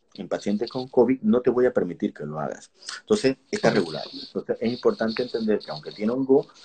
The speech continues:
Speaker 1: no es, no es que simplemente colectemos el plasma y comenzamos a ponérselo a todo el mundo. No.
Speaker 2: Claro.
Speaker 1: Si, si te fijas, la misma F D A tiene una página que desarrollaron, eh, creo que tiene unas iniciales como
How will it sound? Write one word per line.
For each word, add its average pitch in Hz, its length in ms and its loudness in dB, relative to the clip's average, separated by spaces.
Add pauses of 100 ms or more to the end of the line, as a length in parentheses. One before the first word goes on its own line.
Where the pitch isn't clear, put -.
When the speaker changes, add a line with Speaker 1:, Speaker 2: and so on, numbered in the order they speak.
(160)
Speaker 1:
no 117 240 6
es, 120 120 2 (200)
no 110 260 0
es 117 60 -8
que 131 120 -6
simplemente 117 580 -4 (260)
colectemos 139 540 4
el 117 120 -6
plasma 143 240 0
y - 20 -4
comenzamos 123 440 -6
a - 40 -20
ponérselo 95 380 -4
a 87 40 0
todo 85 140 -4
el 85 60 -10
mundo. 78 320 -12
No. - 160 -6
Speaker 2:
Claro. 139 260 2 (840)
Speaker 1:
Si, 104 140 0 (140)
si 101 140 0
te 98 120 0
fijas, 120 220 -2
la 113 100 0
misma 120 420 0
F 117 260 0
D 110 100 4
A 113 80 2
tiene 104 200 -2
una 104 180 0
página 107 480 -4 (360)
que 92 200 -4
desarrollaron, 87 800 -4
eh, 85 460 -2
creo 98 200 0
que 107 80 2
tiene 101 220 -2
unas 110 180 0
iniciales 101 480 -2
como 80 500 -6